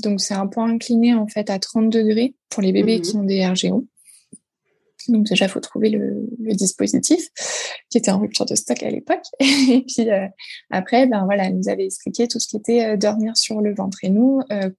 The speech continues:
Speaker 1: après cette première consultation, on s'était dit, « Non, non, hors de question, on ne fera jamais dormir sur le ventre. » Euh, on connaît les risques, euh, surtout que les médecins, les sages-femmes à l'heure actuelle nous disent : « Non, non, hors de question, enfin, on fait jamais dormir un bébé sur le ventre. »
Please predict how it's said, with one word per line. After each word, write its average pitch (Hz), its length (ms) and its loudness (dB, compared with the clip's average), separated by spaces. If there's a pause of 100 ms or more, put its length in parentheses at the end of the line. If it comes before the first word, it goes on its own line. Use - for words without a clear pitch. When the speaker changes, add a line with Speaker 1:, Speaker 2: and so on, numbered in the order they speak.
(320)
Speaker 1:
après 202 300 0
cette 202 160 -6
première 233 280 -2
consultation, 208 560 0
on 254 40 4
s'était 196 240 -2
dit, « 185 140 0
Non, 254 220 4
non, 247 180 0
hors 196 120 -8
de 196 120 -6
question, 214 300 -10
on 254 40 0
ne 220 60 0
fera 202 220 -8
jamais 190 240 -4
dormir 202 280 -10
sur - 160 -4
le 180 100 2
ventre. » 214 240 2 (600)
Euh, 190 440 4
on 208 100 6
connaît 214 280 4
les 196 180 2
risques, 247 400 -2 (480)
euh, 190 200 0
surtout 185 260 -4
que 190 140 -6
les 190 100 0
médecins, 190 460 0
les 196 80 -2
sages-femmes 196 440 -2
à 196 60 -4
l'heure 202 120 -6
actuelle 196 320 -2
nous 185 80 2
disent : « 185 200 0
Non, 185 120 2
non, 202 80 4
hors 190 180 -2
de 185 80 2
question, 196 380 2
enfin, 208 280 -2
on 202 60 -4
fait 214 100 0
jamais 190 220 0
dormir 196 260 -2
un 196 60 -2
bébé 190 180 -4
sur - 160 -4
le 196 80 -2
ventre. » 220 220 -2